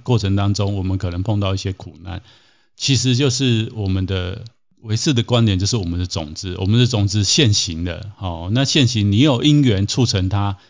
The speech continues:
它就开花结果。但是你如果透过佛法修行，就知道其实我们可以做种种的善事，或者是像佛法里面修行方法忏悔，怎么样让这个缘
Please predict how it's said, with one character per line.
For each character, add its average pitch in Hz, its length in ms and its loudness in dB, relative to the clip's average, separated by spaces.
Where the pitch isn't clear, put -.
它 110 100 -4
就 107 160 0
开 101 220 -2
花 95 180 0
结 92 220 -6
果。 107 240 -10
但 160 100 -2
是 170 240 2
你 120 220 2
如 113 180 2
果 127 140 2
透 139 160 0
过 131 180 2
佛 101 220 0
法 95 180 0
修 107 180 0
行， 98 160 0
就 110 140 0
知 104 180 -2
道 95 240 -2
其 127 140 -2
实 135 100 2
我 143 100 2
们 117 120 4
可 117 140 2
以 - 20 2
做 110 220 0
种 98 180 -2
种 85 180 -4
的 82 60 -10
善 90 260 -4
事， 87 300 -2
或 147 140 0
者 107 140 2
是 110 380 0
像 113 240 0
佛 98 140 0
法 92 160 -2
里 92 80 0
面 101 140 4
修 98 140 -2
行 90 180 0
方 90 180 -4
法 82 160 -12
忏 98 320 0
悔， 82 320 -10
怎 101 140 -6
么 104 100 2
样 123 240 2
让 131 160 4
这 135 80 0
个 120 160 2
缘 92 460 -2